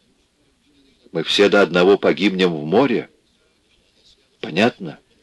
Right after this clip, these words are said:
Я тебе сказал, про море ничего не знаю. А теперь ещё кое-что скажу. Вот две женщины приедут за нами, слышал?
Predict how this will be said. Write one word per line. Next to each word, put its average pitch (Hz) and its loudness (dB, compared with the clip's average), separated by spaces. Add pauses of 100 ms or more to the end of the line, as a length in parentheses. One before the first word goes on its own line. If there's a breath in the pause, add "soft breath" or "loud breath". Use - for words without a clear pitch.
(1300)
Я 92 2
тебе 101 2
сказал, 110 4
про 87 2
море 110 4
ничего 104 0
не 107 -2
знаю. 101 -2 (840)
А 82 -2
теперь 117 2
ещё 107 2
кое-что 85 0
скажу. 71 -6 (1400)
Вот 117 2
две 123 4
женщины 101 4
приедут 101 0
за 95 0
нами, 80 -4
слышал? - -2